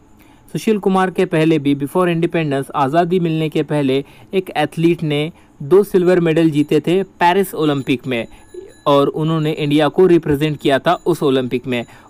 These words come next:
उनका क्या नाम था, इसके बारे में बात हम video के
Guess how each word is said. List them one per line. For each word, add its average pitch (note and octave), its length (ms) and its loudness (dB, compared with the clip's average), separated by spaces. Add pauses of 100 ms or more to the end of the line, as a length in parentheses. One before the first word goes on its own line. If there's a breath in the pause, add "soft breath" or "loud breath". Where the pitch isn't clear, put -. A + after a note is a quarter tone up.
उनका D#3+ 280 0
क्या E3+ 220 0
नाम D3+ 220 0
था, D#3 260 0
इसके E3 260 -4
बारे D3+ 200 2
में D3 180 -4
बात C3 260 0
हम E3+ 120 -2
video C#3 380 0
के F3 220 -2